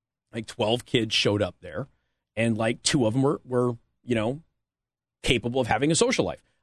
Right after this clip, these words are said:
I don't know why this seems to be a thing, but most of the people who are freaking out about not being able to have an abortion are people who would never be impregnated anyway. Don't know why that is, but it just seems to be a thing. Maybe the other ones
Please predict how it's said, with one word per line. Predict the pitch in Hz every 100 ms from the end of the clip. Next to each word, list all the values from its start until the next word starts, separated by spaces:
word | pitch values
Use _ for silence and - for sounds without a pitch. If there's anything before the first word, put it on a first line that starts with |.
| _
I | 123
don't | 170 208
know |
why | 202 135 135 254 220 90 247 - _ -
this | 135 143
seems | - 156 156
to | -
be | 143
a | 127
thing, | - 285 131 196 - _ _ _
but | 151 160
most | 127 135 196 -
of | 208
the | 190
people | 156 127 165
who |
are | 190
freaking | - - 156 139 120
out | 131
about | 139
not | 123 127
being | 127 120
able | 123
to | 131
have | 123
an | 107
abortion | 156 220 185 220
are |
people | 208 143 160
who |
would | 175 139
never | 117 147
be | 135
impregnated | 147 - 107 120 160
anyway. | 277 381 226 90 - _ _ _ _ _
Don't | 131
know | 170
why | 226 247
that | 254 254
is, | 226 277 - - _ _ _ _ _ _ _ _ _ _ -
but | 117
it | 151
just | 185
seems | - 233 240
to | 220
be | 240
a |
thing. | 240 247 185 - _ _ _ _ _ _ _ _ _ _ _ _ -
Maybe | 117 160
the | 156 160
other | 302 208
ones | 135 143 240 - -